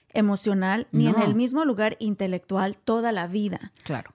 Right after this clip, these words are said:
Speaker 1: Tiene que haber cambios para que haya crecimiento
Speaker 2: Sí.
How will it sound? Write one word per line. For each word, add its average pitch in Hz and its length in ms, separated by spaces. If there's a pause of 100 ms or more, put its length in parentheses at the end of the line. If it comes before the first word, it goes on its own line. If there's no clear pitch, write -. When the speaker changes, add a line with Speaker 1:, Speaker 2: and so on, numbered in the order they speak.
Speaker 1:
Tiene 294 340
que 277 100
haber 233 240
cambios 202 480
para 190 200
que 190 120
haya 196 300
crecimiento 202 880
Speaker 2:
Sí. - 240